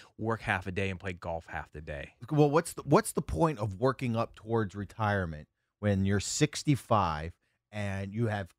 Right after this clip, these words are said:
Speaker 2: uh, cancer cells eating at your body and you're gonna die
Speaker 1: You
Speaker 2: by
Speaker 1: gotta,
Speaker 2: seventy anyways?
Speaker 1: you gotta hope you're
Speaker 2: And,
Speaker 1: not one of those
Speaker 2: and
Speaker 1: guys.
Speaker 2: so, so now I'm, I'm betting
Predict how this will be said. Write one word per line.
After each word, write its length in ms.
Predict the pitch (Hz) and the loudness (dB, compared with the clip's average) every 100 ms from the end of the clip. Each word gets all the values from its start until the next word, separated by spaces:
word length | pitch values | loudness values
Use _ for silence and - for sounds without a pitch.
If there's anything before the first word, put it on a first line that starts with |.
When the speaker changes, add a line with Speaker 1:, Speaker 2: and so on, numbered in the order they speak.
| 117 | -14
Speaker 2:
uh, 100 | 101 | -14
cancer 460 | - 139 143 - 107 | -4 0 2 2 0
cells 480 | - 98 95 95 - | 4 2 4 2 -2
eating 420 | 123 120 123 117 | 2 4 6 4
at 180 | 104 110 | 0 -4
your 100 | 107 | -2
body 580 | 95 98 101 92 76 85 _ _ | 2 4 4 2 -2 -8 _ _
and 120 | - 117 | -4 -2
you're 120 | 113 | 0
gonna 220 | 120 120 | 2 0
die 380 | 104 117 117 120 | 0 2 4 4
Speaker 1:
You 60 | 120 | 4
Speaker 2:
by 60 | |
Speaker 1:
gotta, 180 | 110 107 | 4 2
Speaker 2:
seventy 500 | - 120 110 104 104 | 2 2 2 2 2
anyways? 360 | 107 107 90 80 | 4 2 0 -2
Speaker 1:
you 60 | |
gotta 240 | 131 127 131 | -2 0 0
hope 240 | 120 113 | -2 -4
you're 80 | 113 | -2
Speaker 2:
And, 40 | 107 | 0
Speaker 1:
not 160 | 104 | -2
one 120 | 101 | -4
of 60 | 98 | -4
those 140 | 95 98 | -2 2
Speaker 2:
and 100 | 139 | 2
Speaker 1:
guys. 360 | 67 - - - 143 | 2 -4 -8 -6 -6
Speaker 2:
so, 260 | - 180 | 2 2
so 160 | 139 185 | 4 2
now 280 | 160 160 165 | 4 4 4
I'm, 200 | 156 139 - | 4 0 0
I'm 220 | 123 117 | 0 0
betting 600 | 95 139 143 127 113 | 2 2 2 -2 -4